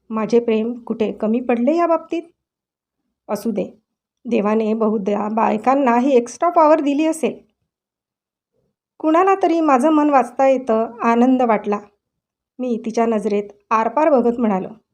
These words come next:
मन वाचता येत असूनही माझा आनंद कशात आहे हे कुठे कळतं तिला? "असू द्या ते,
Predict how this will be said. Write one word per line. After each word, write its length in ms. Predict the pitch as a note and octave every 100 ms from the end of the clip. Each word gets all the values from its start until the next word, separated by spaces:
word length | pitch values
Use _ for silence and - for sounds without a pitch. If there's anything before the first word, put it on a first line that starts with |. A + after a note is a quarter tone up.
| _ _ _ _ _ _ _ _
मन 280 | A3+ A3 A3
वाचता 360 | A#3 A3 A3 A3
येत 240 | A3+ A3
असूनही 480 | G#3+ G#3 A3 G3+ G#3
माझा 340 | A3 G#3 G3
आनंद 420 | B3 A#3 A#3+ A#3+ A3+
कशात 380 | A3+ A#3 B3+ C4+
आहे 320 | A3+ G3 F#3+
हे 180 | F3 B3+
कुठे 240 | C#4+ C4+
कळतं 320 | F4+ D#4+ D#4
तिला? 420 | D4+ C4 A#3+ A#3 A#3+ - _ _ _ _ _ _ _ _ _ _ _ -
"असू 200 | C4+ D4+
द्या 140 | D#4 C4+
ते, 360 | A#3 - -